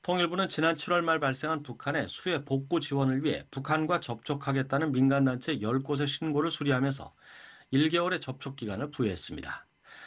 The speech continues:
접촉 기간 만료가 임박했지만 북한 측으로부터 이렇다 할 반응을 받은 단체는 없는 것으로 전해졌습니다. 북한은 또 대한적십자사를 통한 한국 정부의 수해물자 지원 제의에도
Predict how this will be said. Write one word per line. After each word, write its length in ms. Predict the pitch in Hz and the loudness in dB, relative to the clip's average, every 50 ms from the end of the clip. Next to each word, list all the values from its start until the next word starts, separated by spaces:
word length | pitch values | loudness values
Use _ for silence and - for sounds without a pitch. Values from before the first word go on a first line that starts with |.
| - - _ - | -20 -20 _ -4
접촉 360 | - 156 156 147 - 175 - | 0 0 0 2 0 -2 0
기간 280 | - 175 196 190 170 135 | 2 2 4 4 4 4
만료가 400 | 113 113 131 143 151 170 185 175 | 2 2 2 0 0 0 0 0
임박했지만 760 | 151 135 135 135 131 - 123 - - 143 131 98 90 90 87 - | 0 -2 -4 -4 -6 -8 -10 -10 -6 -4 -4 -4 -4 -6 -10 -12
북한 300 | 139 139 - 170 165 147 | -8 -4 -2 -2 -2 -4
측으로부터 560 | - 160 165 170 165 156 143 139 - 175 147 | -8 -8 -6 -4 -4 -4 -4 -4 -4 -2 -2
이렇다 360 | 120 120 135 135 135 - 151 | 0 0 -2 -2 -2 0 -2
할 140 | 160 156 156 | -2 -2 -4
반응을 460 | - - 110 117 127 139 143 160 170 | -6 -4 0 2 2 2 2 2 0
받은 320 | - 120 123 123 147 143 131 | -2 -2 -2 -2 0 0 0
단체는 500 | 131 113 113 110 110 - 156 160 160 - - | 0 -2 -2 -2 -2 -4 -4 -4 -4 -2 0
없는 380 | 123 127 135 139 131 131 117 | 4 4 6 6 6 4 2
것으로 380 | 104 95 90 - - 117 135 139 | 0 -4 -6 -6 -4 -4 -4 -2
전해졌습니다. 840 | 139 139 127 120 80 80 85 - - 85 80 76 - - - - _ _ _ _ - - - - - - - _ _ | 0 2 2 2 2 -2 -4 -8 -8 -10 -10 -10 -10 -12 -12 -14 _ _ _ _ -20 -20 -20 -20 -20 -20 -20 _ _
북한은 360 | - 151 - 175 175 185 185 - | -2 0 2 2 2 2 2 0
또 200 | 139 98 76 78 - | -2 -4 -4 -6 -8
대한적십자사를 1040 | - 135 147 170 180 147 - 131 - - - 147 - - 160 - 139 143 143 147 143 | -2 0 2 2 0 -2 -6 -12 -12 -14 -16 -12 -8 -6 -6 -4 -4 -4 -6 -6 -6
통한 320 | 139 151 180 156 110 92 - | -6 -4 -2 -2 -2 -4 -6
한국 400 | - 160 165 175 165 165 147 - | -4 -4 -4 -4 -6 -10 -10 -6
정부의 460 | - 156 147 143 143 175 180 - - | -4 -2 -2 -2 0 0 0 0 0
수해물자 640 | - - - 180 180 170 165 156 143 - - 165 156 | -4 -6 -2 -2 0 0 0 -2 -2 0 0 0 0
지원 320 | - - 135 139 143 139 | 0 0 2 2 2 2
제의에도 560 | 135 - 127 123 123 123 131 156 113 - - | 2 0 0 0 0 2 2 2 0 0 -4